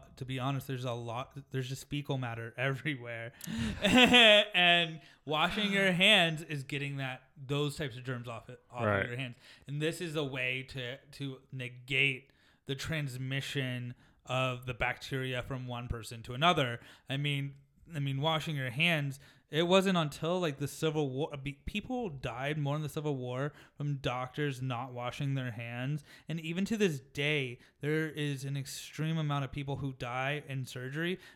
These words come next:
Speaker 1: not because it went wrong, but it's because people didn't wash their hands.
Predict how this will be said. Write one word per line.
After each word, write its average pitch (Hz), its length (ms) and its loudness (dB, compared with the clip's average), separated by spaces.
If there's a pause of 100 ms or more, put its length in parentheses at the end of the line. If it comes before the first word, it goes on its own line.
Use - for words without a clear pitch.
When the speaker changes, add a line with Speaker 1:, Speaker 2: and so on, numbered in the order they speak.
(100)
Speaker 1:
not 180 280 0
because 160 380 -2
it 170 100 2
went 160 260 0
wrong, 123 480 -8
but 143 160 -4
it's 131 80 -10
because 135 320 -10
people 139 340 -4
didn't 131 300 -6
wash 120 260 -8
their 117 160 -12
hands. 113 440 -16